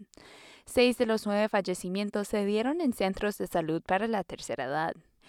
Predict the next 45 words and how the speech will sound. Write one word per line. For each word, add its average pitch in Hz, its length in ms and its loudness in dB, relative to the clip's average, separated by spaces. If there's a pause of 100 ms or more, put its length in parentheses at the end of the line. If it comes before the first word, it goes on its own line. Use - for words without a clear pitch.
(360)
Alrededor 254 540 6
del 226 160 2
ochenta 302 400 2
por 285 180 2
ciento 220 280 -2
de - 40 2
las 185 200 0
doscientas 254 560 -2
cuarenta 180 420 -2
y 170 60 -4
cinco 170 360 -4
muertes 202 440 0
totales 220 580 0
en 196 80 -2
New 185 180 -2
Hampshire 208 460 -2
están 254 320 0
relacionadas 262 840 2
a 214 140 2
dichos 165 380 -4
centros. - 720 -2 (1080)
Cientos 349 440 2
de 370 80 4
personas 226 440 2
atendieron 233 540 0
la 240 100 4
vigilia 220 540 0
en 208 120 -2
el 196 100 -2
Stark 226 460 -2
Park 190 260 0
de 196 100 0
Manchester 175 720 -2
en 208 140 -2
la 214 100 0
noche 160 360 -4
del 160 180 -2
martes, - 760 0
evento 196 520 2
organizado 190 760 2
por 240 180 4
el 240 160 4
grupo 185 300 0
del 214 140 2
movimiento 190 680 0